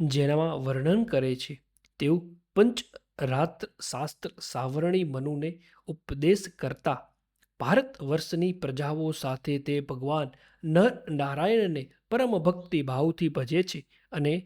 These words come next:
આ મંત્ર જપે છે. ઓમ નમો ભગવતે ઉપસમ શિલાયોરતા પરતા નાટ્યમયાય. નમો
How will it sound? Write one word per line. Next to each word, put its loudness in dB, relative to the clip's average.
આ -2
મંત્ર 0
જપે -4
છે. -10
ઓમ 10
નમો 6
ભગવતે 2
ઉપસમ -4
શિલાયોરતા 0
પરતા -4
નાટ્યમયાય. 2
નમો 8